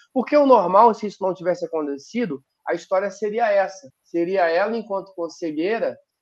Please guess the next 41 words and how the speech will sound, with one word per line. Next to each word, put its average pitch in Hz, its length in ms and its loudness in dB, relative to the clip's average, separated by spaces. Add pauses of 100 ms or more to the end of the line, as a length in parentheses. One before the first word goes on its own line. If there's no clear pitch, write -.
tentando 185 520 -2
fazer 185 260 -4
esse 185 180 -10
papel. 156 480 -2 (220)
No 160 80 -2
momento 269 400 2
que 254 240 0
o 220 280 -4
episódio, 185 580 0 (120)
o 190 60 0
roteiro 175 560 0
já, 185 180 0
já 180 280 -2
estabelece 185 480 -4
que - 60 -20
isso 170 200 -10
já 233 160 4
foi 240 220 -6
feito, 196 580 -6 (180)
ca-, 156 220 -4
você 160 220 -8
não 220 100 0
pode 233 300 2
mais 190 180 -2
fazer 156 260 -4
isso. 131 240 -6
E 165 60 2
aí 180 140 4
você 220 340 -2
abre 180 320 2
o 175 40 -6
espaço 214 540 -2
pra, 165 120 -2
de 151 80 -8
uma 165 160 0
forma 175 300 -2
orgânica, 185 480 -2
as 220 100 -10
pessoas 214 400 -4
aceitarem. 220 600 -2
"Bom, 160 260 0